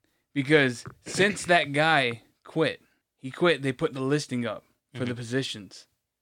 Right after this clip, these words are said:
Speaker 1: Not just his position, but also for mine. I was, I was unaware. But they did put the positions up.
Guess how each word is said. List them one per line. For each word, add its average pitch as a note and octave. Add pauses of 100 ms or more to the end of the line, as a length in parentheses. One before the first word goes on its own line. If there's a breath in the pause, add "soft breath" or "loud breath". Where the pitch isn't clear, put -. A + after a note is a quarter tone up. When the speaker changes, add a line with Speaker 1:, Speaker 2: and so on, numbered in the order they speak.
(140)
Speaker 1:
Not C#3
just D#3+
his F#3
position, C3+
but A#2
also C#3
for A#2+
mine. A#2+ (360)
I C3+
was, C#3+
I C3+
was C#3+
unaware. A2 (580)
But B2+
they C#3
did D3+
put D#3+
the C#3
positions C3
up. A2+